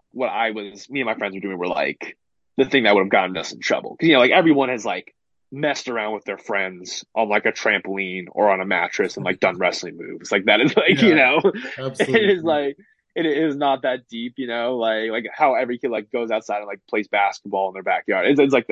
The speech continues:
Speaker 1: a similar concept. You're gonna, you're gonna imitate the stuff that, like, you like to do. So, so yeah, it wasn't that big of a deal, but
Speaker 2: That'd be funny, actually, to see somebody get kicked out of, like, an N B A tryout. I'd be like, "Hey, yo, he's a street baller. Get him outta here."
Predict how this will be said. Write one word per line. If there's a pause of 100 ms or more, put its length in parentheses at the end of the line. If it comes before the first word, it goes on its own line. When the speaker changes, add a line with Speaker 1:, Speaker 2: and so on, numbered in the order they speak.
(100)
Speaker 1:
a
similar
concept.
You're
gonna, (520)
you're
gonna
imitate
the
stuff
that,
like,
you
like
to
do.
So, (1200)
so
yeah,
it
wasn't
that
big
of
a
deal,
but
Speaker 2:
That'd
be
funny,
actually,
to
see
somebody
get
kicked
out
of,
like,
an
N
B
A
tryout.
I'd
be
like,
"Hey,
yo,
he's
a
street
baller.
Get
him
outta
here."